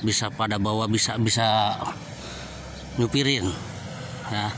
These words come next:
Jangan suami sakit, istri cuman bisanya masak di dapur, repot ya. Punya mobil juga nggak bisa, nggak ada yang bawa ya.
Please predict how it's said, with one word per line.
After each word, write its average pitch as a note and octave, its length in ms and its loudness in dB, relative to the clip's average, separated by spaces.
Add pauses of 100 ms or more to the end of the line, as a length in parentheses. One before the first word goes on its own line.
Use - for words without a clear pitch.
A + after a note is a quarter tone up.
(1120)
Jangan G#2+ 320 0
suami A2 320 4
sakit, A2+ 400 0 (1500)
istri B2+ 320 0
cuman B2 360 4
bisanya A2+ 440 2
masak A#2 360 2
di A2+ 120 0
dapur, B2 440 0 (1400)
repot B2 440 0 (600)
ya. A#2 240 0 (640)
Punya A2 280 4
mobil A2 320 4
juga A#2 240 2
nggak G#2+ 240 2
bisa, G#2+ 240 2
nggak G#2 320 0
ada G#2 60 2 (100)
yang G#2 80 4
bawa A#2+ 400 4 (1200)
ya. A#2 240 2